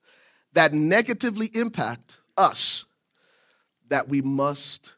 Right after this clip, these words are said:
deal with. I'm talking to church folk. If the statistics are true, right here in this room, people could be battling some form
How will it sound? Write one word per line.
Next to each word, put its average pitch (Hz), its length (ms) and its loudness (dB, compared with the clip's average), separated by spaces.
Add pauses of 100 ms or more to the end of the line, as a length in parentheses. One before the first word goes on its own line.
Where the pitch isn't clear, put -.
(680)
deal 135 280 -6
with. - 360 -20 (2500)
I'm 123 80 -6
talking 175 220 0
to 135 80 -2
church 143 220 -4
folk. - 280 -10 (1000)
If 269 160 8
the - 100 8
statistics 392 600 6
are 311 120 10
true, 381 480 6 (2750)
right 214 320 8
here 262 420 6
in 269 200 6
this 262 240 4
room, 226 500 -2 (840)
people 143 280 -6
could 151 220 -2
be 135 120 0
battling 135 640 -2
some 143 320 -4
form 104 580 -10